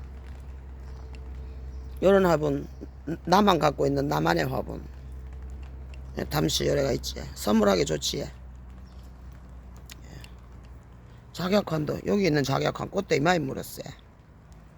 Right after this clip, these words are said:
이렇게 지금 복화산하고 요, 요, 요, 이 애 한번 보세요.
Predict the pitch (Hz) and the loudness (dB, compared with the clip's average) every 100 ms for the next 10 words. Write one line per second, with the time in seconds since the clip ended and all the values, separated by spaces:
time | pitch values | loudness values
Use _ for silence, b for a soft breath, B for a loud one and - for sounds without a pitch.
0 | - - - - - - - - - 78 | -20 -20 -20 -20 -20 -20 -18 -14 -8 -6
1 | 92 - 85 170 - - - 151 - 185 | -6 -2 0 2 0 -2 -2 -4 -2 2
2 | 202 190 160 156 147 143 143 - - - | 4 4 4 2 2 0 0 -6 -14 -16
3 | - - - - - - - - - - | -16 -16 -16 -16 -16 -16 -16 -16 -16 -16
4 | - - - 175 160 170 160 185 160 190 | -18 -14 -2 0 0 0 0 0 0 0
5 | 190 233 233 151 139 175 - - 80 | 4 4 2 0 -4 -8 -8 -10 -10